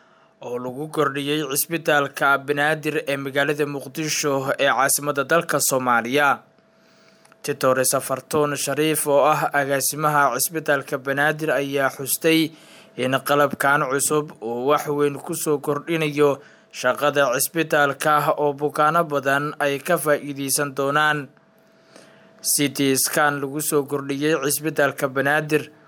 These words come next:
waxa uu qayb weyn ka yahay dadaallo ay wasaaradda ku dayactirayso kuna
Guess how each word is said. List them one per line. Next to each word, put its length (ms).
waxa 420
uu 220
qayb 400
weyn 320
ka 140
yahay 340
dadaallo 560
ay 120
wasaaradda 840
ku 120
dayactirayso 1040
kuna 500